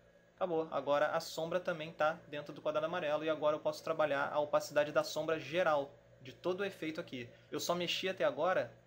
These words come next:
nessa sombra aqui, que eu botei a opacidade dela como zero, lembra? Agora eu tô com tudo selecionado, posso trabalhar também a opacidade dela e botar aqui cinquenta por cento, trinta por cento.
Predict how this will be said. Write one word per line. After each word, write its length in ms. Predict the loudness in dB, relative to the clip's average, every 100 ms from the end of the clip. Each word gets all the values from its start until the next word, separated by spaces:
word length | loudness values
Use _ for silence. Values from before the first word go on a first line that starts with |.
| -20
nessa 640 | -12 -10 -2 0 0 0 -4
sombra 460 | -4 -4 -2 -2
aqui, 360 | -6 -6 -8 -8 -6
que 80 |
eu 60 | -4
botei 240 | -2 -2
a 40 | -2
opacidade 440 | -2 -2 -2 -2
dela 220 | 0 0
como 220 | 0 -6 -6
zero, 360 | -2 -2 0
lembra? 400 | -2 -2 -2 -6 -12 -20 -2
Agora 200 | 6 6
eu 40 |
tô 140 | 6 -4
com 180 | -6 -8
tudo 360 | -6 -4 -4
selecionado, 720 | -2 -4 -2 -2 0 0 -2 -10 -20 -20 -16 -2
posso 240 | 0 0
trabalhar 360 | 0 4 4 4
também 380 | 0 0 0
a 60 | 0
opacidade 480 | 0 -2 2 0 0
dela 180 | -2 0
e 40 |
botar 220 | -2 -4
aqui 200 | -6 -8
cinquenta 460 | -8 -10 -6 -8 -8
por 120 | -12
cento, 680 | -12 -12 -12 -14 -14 -14 -18 -20 -10
trinta 320 | -8 -8 -10
por 160 | -12
cento. 480 | -6 -4 -4 -6 -14